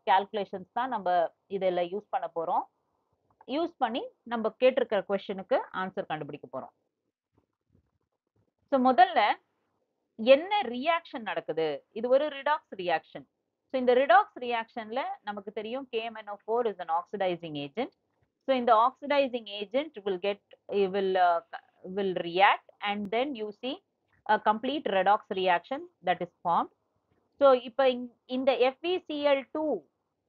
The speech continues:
தான் form ஆகும் இந்த அயர்ன் sample ஹெச் சி எல் கூட dissolve பண்ணும்போது இந்த டூ ஃபிஃப்டி எம் எல் ல எஃப் இ சி எல் டூ இருக்கு. So, F இ சி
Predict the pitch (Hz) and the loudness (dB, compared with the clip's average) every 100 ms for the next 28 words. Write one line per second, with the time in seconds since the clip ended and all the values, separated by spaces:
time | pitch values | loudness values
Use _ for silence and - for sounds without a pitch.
0 | _ _ _ _ _ _ - 254 302 359 | _ _ _ _ _ _ -4 0 0 -2
1 | 247 247 254 214 190 233 359 _ _ _ | 0 0 2 -2 -2 -4 -6 _ _ _
2 | _ _ - 220 214 185 202 240 269 - | _ _ -12 -2 2 2 2 -4 -8 -4
3 | 220 214 220 214 - 208 185 - 226 208 | -4 -4 -6 -6 -6 -10 -8 -2 -2 0
4 | 175 165 160 185 180 180 147 147 139 190 | -4 -4 -4 -2 -2 -4 -10 -8 -8 -8
5 | 285 _ _ _ - 247 277 277 - 220 | -10 _ _ _ -8 -2 4 4 4 -4
6 | 240 311 302 294 - 240 240 277 277 311 | -8 -6 -6 -8 -6 -4 -2 -2 -2 0
7 | 233 - 254 226 214 196 226 202 175 - | 0 -4 -14 -6 -4 -4 -4 -4 -6 -10
8 | - _ _ _ _ _ _ _ 262 233 | -14 _ _ _ _ _ _ _ 4 4
9 | 240 - 359 359 | 4 0 -6 -4